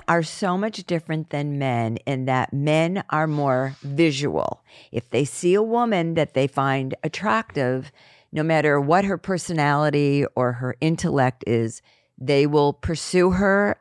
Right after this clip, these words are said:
date her, you know, and whatever happens after that happens. But the initial, uh, uh, meeting,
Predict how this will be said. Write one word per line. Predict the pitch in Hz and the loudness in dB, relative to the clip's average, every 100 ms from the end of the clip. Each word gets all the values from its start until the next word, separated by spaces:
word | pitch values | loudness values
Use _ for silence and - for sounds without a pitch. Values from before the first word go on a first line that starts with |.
| - | -8
date | 120 135 151 | 0 4 4
her, | 160 156 147 131 143 - _ - - _ _ | 2 0 0 0 -2 -8 _ -20 -20 _ _
you | - 160 | -4 0
know, | 135 85 - - _ | 0 -2 -4 -12 _
and | 143 143 135 135 127 - - | 2 4 4 2 0 -6 -2
whatever | 147 147 147 | 2 4 4
happens | 160 156 147 147 | 2 2 0 2
after | 151 - 165 | 2 2 4
that | 170 170 160 - | 6 6 4 0
happens. | - 156 131 - 50 - - - - - | -2 -2 0 -2 -4 -10 -16 -20 -20 -2
But | - 165 - _ | 2 4 2 _
the | 139 151 | 0 2
initial, | 143 156 208 - 214 165 156 156 190 - - | 4 4 2 2 2 4 4 2 -4 -12 -2
uh, | 131 131 123 120 135 _ _ _ _ _ _ _ - | 2 4 4 2 -2 _ _ _ _ _ _ _ -4
uh, | 131 | -2
meeting, | 131 151 233 254 143 139 156 | 2 2 4 2 0 -2 -6